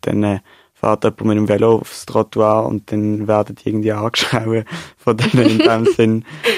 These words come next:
Speaker 1: Ähm, zum Beispiel. Und das ist einfach, wenn man, wenn man dann an eine ältere Person denkt und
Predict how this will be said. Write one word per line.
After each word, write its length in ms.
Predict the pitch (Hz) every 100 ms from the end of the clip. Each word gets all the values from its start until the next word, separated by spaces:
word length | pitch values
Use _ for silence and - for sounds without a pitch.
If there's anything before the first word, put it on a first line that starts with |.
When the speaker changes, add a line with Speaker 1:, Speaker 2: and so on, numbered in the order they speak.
| 277
Speaker 1:
Ähm, 480 | 113 110 107 107 107 - _ _ - _ _ _ _ _ - -
zum 220 | - - 113
Beispiel. 420 | 110 - 120 110 - - _ _ _ _
Und 760 | - 113 110 110 104 - - - _ _ _ _ _ _ -
das 380 | 110 113 -
ist 380 | - - 110 - -
einfach, 540 | 117 113 117 - - _ _ _
wenn 220 | - 113 110
man, 300 | 110 110 110
wenn 120 | 110
man 80 | 107
dann 400 | 113 107 107 107 - _ _
an 220 | - 113
eine 340 | 107 107 107 -
ältere 400 | 110 - 120 110
Person 480 | - 110 113 113 107
denkt 440 | 107 117 135 -
und 380 | - 107 101